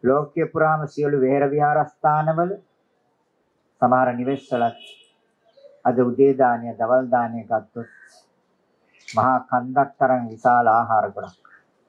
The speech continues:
තථාගතයන් වහන්සේගේ ගුණයට හා ඥාණයට අදත් පූජා කරනවා. ඇයි? සාරාංශක කල්පලක්ෂයක් පාරමිතා පුරුපේකේ ප්‍රතිඵල.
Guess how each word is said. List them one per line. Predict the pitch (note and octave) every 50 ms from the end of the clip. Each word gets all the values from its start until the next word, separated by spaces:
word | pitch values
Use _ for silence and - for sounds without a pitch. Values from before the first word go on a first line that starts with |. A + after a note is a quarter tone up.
| _ _ _ _ _ - - - -
තථාගතයන් | _ A#2+ A#2+ - D3 D#3 D#3 D#3+ D#3 - E3 D#3+ D#3
වහන්සේගේ | D#3+ D#3+ D#3+ E3 E3 E3 D#3 - E3+ E3 D#3 D#3+ D3
ගුණයට | A#2 C3+ C#3 D3 D#3+ E3 D#3+
හා | E3+ D#3 D#3+ D#3
ඥාණයට | C#3+ C3 C3+ C3+ C#3+ D3+ D#3 D#3 D#3 - - A#2 - - _
අදත් | _ - A#2+ C#3 D#3+ D#3+ -
පූජා | - D3 A#2+ A#2 G#2+
කරනවා. | - - F2+ F2 F#2 - _ _ _ _ _ _ _ _ _ _ _ _ _ _ _ _ _ _ _ _ _ _ _ _ -
ඇයි? | A2+ A#2 A2+ G#2+ G2+ G#2+ A2 _ _ _ _ _ _ _ _ _ _ _ _ _ - - _ _
සාරාංශක | _ _ - C3 C3+ C#3+ C#3+ D3 C#3+ D3 - D3 C#3 B2+ B2+ B2+
කල්පලක්ෂයක් | - B2 B2+ B2+ B2+ - C3+ C3 C3 C3 - - _ _ _ C3+ B2+ B2 A#2+ - _ _ _
පාරමිතා | _ G#2+ A2 A#2 A#2+ B2+ B2 B2 - - A2+ G#2+
පුරුපේකේ | G#2+ - A#2 A2+ G#2+ - _ A2 G#2 G2+ - G#2 -
ප්‍රතිඵල. | - A2 G#2 - - - - F#2+ F#2+